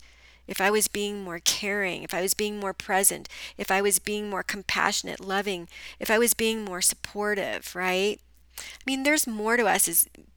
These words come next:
business people, right? <laughs> We're, we're humans first. I mean, I do a lot of talking about business and mindset hacks and all of this, but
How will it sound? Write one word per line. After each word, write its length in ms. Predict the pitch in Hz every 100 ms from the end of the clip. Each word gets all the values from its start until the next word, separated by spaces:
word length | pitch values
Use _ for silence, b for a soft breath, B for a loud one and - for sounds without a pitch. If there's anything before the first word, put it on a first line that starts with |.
| _
business 320 | - 214 196 -
people, 440 | - 175 165 165
right? 420 | 165 175 214 247 - 240
<laughs> 100 | -
We're, 260 | 240 214 B B -
we're 120 | 285
humans 600 | 269 262 302 294 226 220
first. 440 | - 247 247 190
I 40 | 208
mean, 140 | 214
I 80 | 214
do 180 | 233 247
a 80 | 208
lot 240 | 202 208
of 120 | 208
talking 680 | - - 214 - 214 185 190 B B B
about 500 | - - 190 180 -
business 600 | 220 220 208 175 180 - B B B - - - - -
and 400 | 196 185 180 -
mindset 540 | 202 208 220 226 - -
hacks 500 | - 185 - - -
and 140 | 208
all 240 | - 202 208
of 120 | 185
this, 280 | 190 185 -
but 320 | 226 196